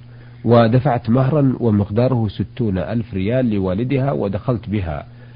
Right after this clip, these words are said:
الدخول الشرعي، ومكثت معي لمدة سنة زمان، وانتقلت إلى رحمة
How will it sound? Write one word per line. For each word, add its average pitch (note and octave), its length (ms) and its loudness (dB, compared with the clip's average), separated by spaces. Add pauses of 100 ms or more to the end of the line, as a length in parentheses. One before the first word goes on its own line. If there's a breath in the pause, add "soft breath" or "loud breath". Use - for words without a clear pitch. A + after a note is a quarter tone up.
(220 soft breath)
الدخول A#2+ 460 2
الشرعي، E2+ 520 -2 (100)
ومكثت B2+ 640 2
معي A#2+ 260 2
لمدة A2 420 0 (100)
سنة B2+ 280 2
زمان، F2+ 340 -2 (520 loud breath)
وانتقلت C3 1000 6
إلى A2+ 180 4
رحمة G2+ 260 -4